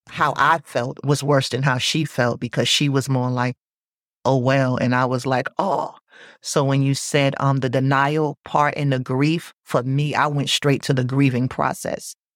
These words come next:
without finding out anything. So, um, I think that's one of the most important things that, um, as you go on the journey or,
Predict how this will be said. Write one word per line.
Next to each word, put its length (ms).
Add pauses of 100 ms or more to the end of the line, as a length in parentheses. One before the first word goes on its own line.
(200)
without 380
finding 380
out 200
anything. 580
So, 460 (460)
um, 320
I 180
think 340
that's 280
one 220
of 80
the 60
most 340
important 640
things 400
that, 300
um, 280 (400)
as 260
you 100
go 300
on 260
the 100
journey 580
or, 460